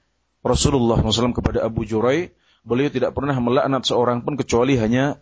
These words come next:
satu orang saja. Ya. Dan dalam riwayat yang lain disebutkan bahwasanya satu orang ini adalah seorang pembantu atau seorang budak beliau yang telah membuat beliau naik pitam. Dan setelah beliau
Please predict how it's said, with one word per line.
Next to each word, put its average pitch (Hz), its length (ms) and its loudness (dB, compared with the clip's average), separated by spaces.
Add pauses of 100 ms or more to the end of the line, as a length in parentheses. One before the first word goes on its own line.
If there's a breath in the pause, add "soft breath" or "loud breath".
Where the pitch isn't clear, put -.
(120)
satu 117 400 0
orang 110 240 0
saja. 98 480 0
Ya. - 240 -12 (320 soft breath)
Dan 123 240 2
dalam 123 160 2
riwayat 123 320 4
yang 120 80 2
lain 143 160 0
disebutkan 123 320 0
bahwasanya 120 240 0
satu 104 240 2
orang 113 240 2
ini 123 160 2
adalah 120 160 2
seorang 117 640 0
pembantu 113 560 2
atau 113 160 -2
seorang 107 400 0
budak 113 320 0
beliau 110 480 0 (400 soft breath)
yang 127 400 0
telah 123 240 0
membuat 123 640 2
beliau 127 400 2
naik 139 240 0
pitam. 107 400 0 (720 soft breath)
Dan 131 160 2
setelah 156 400 2
beliau 160 400 4